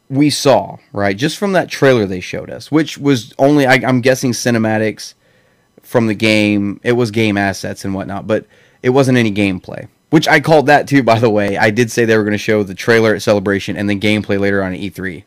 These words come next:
I guess we'll have to wait till E three to see if they show gameplay, but, um, 'cause I saw a lot of people really upset that they weren't showing any gameplay. They focused more on the story aspect of it, which is kind of what I wanted.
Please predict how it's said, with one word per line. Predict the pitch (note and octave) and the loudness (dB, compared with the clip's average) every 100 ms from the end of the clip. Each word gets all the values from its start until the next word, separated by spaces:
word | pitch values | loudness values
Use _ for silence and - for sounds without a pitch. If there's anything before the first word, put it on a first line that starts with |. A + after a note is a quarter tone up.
| - | -10
I | G#2+ | -2
guess | A2+ - | -2 0
we'll | |
have | G2+ | -4
to | G2 | -2
wait | G2+ | -4
till | G2 | -4
E | G2 | -6
three | G2 F#2 | -6 -8
to | F2+ | -8
see | F#2+ | -10
if | |
they | F#2+ | -12
show | F#2+ F#2 | -12 -10
gameplay, | F#2+ F2 E2+ A#1+ | -10 -12 -12 -10
but, | F2+ - _ _ _ _ | -10 -12 _ _ _ _
um, | A2 G#2 F#2+ F2+ - _ _ _ _ _ _ - | 0 0 0 -6 -16 _ _ _ _ _ _ -6
'cause | G#2 | -2
I | |
saw | C3 C#3 | 2 4
a | |
lot | B2+ A#2+ | 6 4
of | |
people | B2+ G#2 | 2 -2
really | G2 A2+ A#2+ | 0 2 2
upset | A2+ - A2 | 2 0 -4
that | G2 | -2
they | G#2 | -2
weren't | G#2+ F#2+ | -2 -4
showing | G#2 G2 | -4 -4
any | F#2 | -6
gameplay. | F#2 F2+ F#2+ B1+ - _ _ _ _ _ _ _ _ _ _ _ _ _ | -8 -10 -14 -18 -20 _ _ _ _ _ _ _ _ _ _ _ _ _
They | D3+ | 2
focused | D3+ F#3 D#3 | 4 4 4
more | D#3 D#3 | 2 4
on | |
the | C#3+ | 2
story | - B2+ G#2+ | 4 4 4
aspect | F#2+ G#2 F#2+ | 2 -2 -4
of | F#2+ | -4
it, | F#2+ | -2
which | B2 A2+ | -4 -6
is | |
kind | - C#3+ | -2 2
of | C3+ | 2
what | A2+ | 4
I | G#2 | 2
wanted. | G2 F2 F2+ | 0 -6 -12